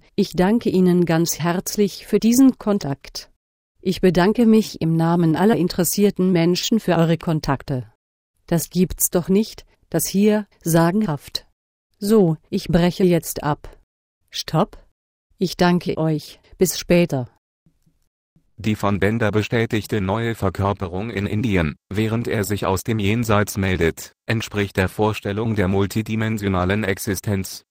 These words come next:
Speaker 2: die gleichzeitige Inkarnationen verschiedener Teilaspekte eines Persönlichkeitskerns zulässt.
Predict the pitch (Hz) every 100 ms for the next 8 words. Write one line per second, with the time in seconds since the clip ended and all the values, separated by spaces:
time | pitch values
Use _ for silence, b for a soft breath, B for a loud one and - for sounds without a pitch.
0 | _ - 95 104 120 - - 101 98 87
1 | 95 117 113 110 107 104 - 101 107 110
2 | 117 107 98 85 98 98 95 92 92 98
3 | - 85 - 104 95 113 - 85 82 92
4 | 98 98 98 - 87 85 - 110 113 -
5 | - 92 78 80 -